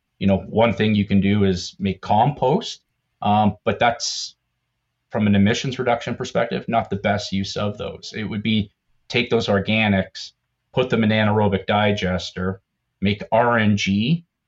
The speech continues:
that can be a revenue generator for the city if you sell it. Um, now you don't get the credits, uh, you know, the, uh,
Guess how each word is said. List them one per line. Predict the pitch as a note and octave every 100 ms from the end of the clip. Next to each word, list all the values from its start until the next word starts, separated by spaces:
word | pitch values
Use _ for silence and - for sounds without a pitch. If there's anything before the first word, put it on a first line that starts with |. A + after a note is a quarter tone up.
| -
that | A2
can | G2+
be | F#2+ F#2+ F#2
a | F#2
revenue | F#2+ G#2 B2 B2 B2
generator | B2 A#2 B2+ B2+ C3+
for | C3+ A#2
the | A2
city | - B2 C#3
if | - -
you | G2+
sell | - G2 G#2 C#3
it. | - - _ A2+
Um, | G#2+ G2+ F#2
now | G#2
you | G2+ G2+
don't | G2 F#2+
get | F#2+
the | -
credits, | - G2 C3 - - -
uh, | - A2 G#2+ G2+
you | A2
know, | G2
the, | G2 G2 F2+ - _ _ -
uh, | G2 G2